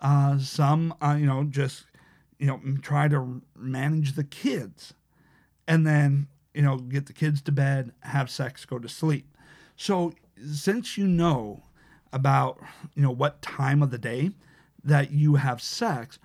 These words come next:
you can plan in advance to take one of those horny pills. Now, don't get yourself addicted to the horny pills. This should be, you know, a, a rare, you know, uh, event,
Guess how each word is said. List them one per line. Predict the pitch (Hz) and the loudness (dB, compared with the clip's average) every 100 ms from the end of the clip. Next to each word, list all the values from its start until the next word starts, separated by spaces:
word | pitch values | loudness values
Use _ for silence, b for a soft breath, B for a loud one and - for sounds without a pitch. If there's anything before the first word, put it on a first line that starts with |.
| b b b b | b b b b
you | 170 180 | 2 2
can | - 185 | 2 0
plan | 147 - 143 139 135 147 - | 0 2 4 4 4 0 2
in | 139 | 4
advance | 156 180 139 131 143 | 4 4 0 0 -4
to | - 151 | -2 -4
take | - 135 139 | -2 -4 -2
one | 147 | 0
of | 151 | 2
those | 151 180 | 0 0
horny | 170 151 135 | 0 0 -2
pills. | 139 139 170 | -2 -2 -2
Now, | 147 151 139 B B B - | 2 2 2 B B B 0
don't | 156 233 | 2 2
get | 220 | -2
yourself | 170 185 - 170 151 | 0 0 2 0 0
addicted | 131 120 123 226 - 131 107 107 _ _ | -6 -4 0 0 0 -4 -4 -10 _ _
to | - | -2
the | 147 127 | 0 0
horny | 131 120 113 | -2 -2 -4
pills. | - 110 110 | -8 -8 -6
This | 135 151 | 0 2
should | 175 240 | 2 0
be, | 190 180 170 - B B B B B - | 2 2 2 -2 B B B B B 2
you | |
know, | 160 147 - | 4 4 2
a, | 139 139 | 0 0
a | 131 | -2
rare, | 123 120 117 127 160 180 B B B B _ _ | -2 -2 0 2 0 -2 B B B B _ _
you | 156 | 2
know, | 151 - - | 2 0 -2
uh, | 139 139 | 0 0
event, | 131 123 120 165 - | -2 -2 0 -2 -4